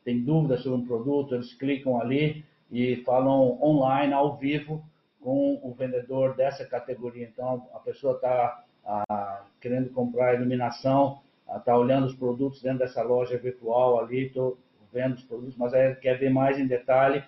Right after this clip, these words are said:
a pessoa, o vendedor clica ali, já fala direto com esse vendedor, ah, que tem uma câmera na mão, um tripé, vai até esse produto, mostra o produto lá,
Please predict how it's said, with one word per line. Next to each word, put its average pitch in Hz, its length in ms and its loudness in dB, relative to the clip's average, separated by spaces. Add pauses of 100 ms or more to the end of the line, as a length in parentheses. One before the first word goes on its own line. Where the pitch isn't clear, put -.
(340)
a - 80 -12
pessoa, - 400 0 (140)
o 120 120 -16
vendedor 123 400 -2
clica 131 360 -2
ali, 135 220 0
já 131 180 2
fala 131 220 4
direto 147 580 2
com 135 180 0
esse 131 180 -4
vendedor, 131 720 -2 (440)
ah, 110 120 -4
que 123 120 -14
tem 135 160 -2
uma 131 240 2
câmera 143 340 4
na 123 140 2
mão, 156 580 4 (100)
um 127 120 -8
tripé, 135 540 2
vai 131 220 2
até 131 220 -2
esse 131 160 -6
produto, 131 540 -8
mostra 135 420 -2
o 110 40 -16
produto 127 480 -6
lá, 123 400 0